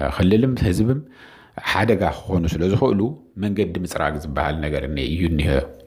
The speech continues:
እ፣ ዝካየድ ዘሎ። ስለ ዝኾነ ንኣና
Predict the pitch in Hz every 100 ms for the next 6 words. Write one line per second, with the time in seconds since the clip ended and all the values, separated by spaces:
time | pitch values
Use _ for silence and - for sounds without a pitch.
0 | - - - - 76 80 - 101 82 80
1 | 62 60 - _ - - - - - 101
2 | 120 123 135 120 117 107 113